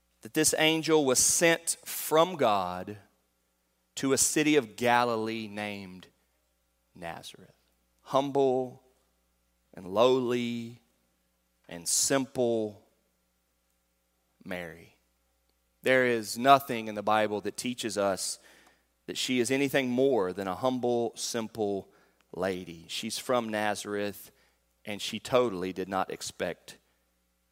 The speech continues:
this. Reading some commentaries on thinking through Mary and who she was and why was she the one that found favor and all of that.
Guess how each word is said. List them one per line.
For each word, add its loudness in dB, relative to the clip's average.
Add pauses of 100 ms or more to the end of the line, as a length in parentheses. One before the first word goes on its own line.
(280)
this. -10 (2250)
Reading 4
some -4
commentaries 4
on 2
thinking -2
through -4
Mary 2
and -8 (280)
who 0
she -4
was 6
and -10
why 8
was 0
she -4
the 0
one 0
that -4
found 2
favor 2
and 0
all 6
of 0
that. 6